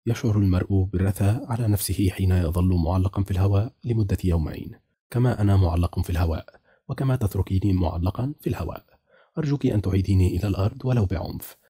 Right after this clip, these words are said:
ولكن لا تتركيني معلقا هكذا. مع خالص تحياتي، ليو. في اليوم التالي. الموضوع الهضم.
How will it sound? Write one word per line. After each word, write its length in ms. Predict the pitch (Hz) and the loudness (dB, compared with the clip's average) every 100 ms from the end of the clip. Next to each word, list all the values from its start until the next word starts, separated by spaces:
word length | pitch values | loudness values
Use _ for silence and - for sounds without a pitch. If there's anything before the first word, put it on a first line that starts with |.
| _ | _
ولكن 280 | 135 131 117 | -6 -2 2
لا 160 | 101 | 2
تتركيني 520 | 104 101 98 98 95 90 | 0 0 -2 2 2 4
معلقا 460 | 80 80 82 82 76 | 2 0 -2 -2 -4
هكذا. 520 | 82 80 78 - - _ _ - | -4 -6 -8 -12 -18 _ _ -6
مع 140 | 113 | -4
خالص 340 | 101 95 92 - | -2 0 0 0
تحياتي، 680 | 95 90 87 87 85 95 _ | -4 0 0 0 -2 -4 _
ليو. 400 | 101 - - - _ _ _ _ _ _ _ _ _ _ _ _ _ | -4 -4 -8 -14 _ _ _ _ _ _ _ _ _ _ _ _ _
في 100 | 147 | -2
اليوم 240 | 127 110 | 2 2
التالي. 480 | 95 - - - - _ _ _ - | 2 -2 -8 -12 -18 _ _ _ -6
الموضوع 600 | 92 90 90 92 101 - _ _ | 0 0 2 2 2 -2 _ _
الهضم. 360 | 151 98 82 | -4 -2 -4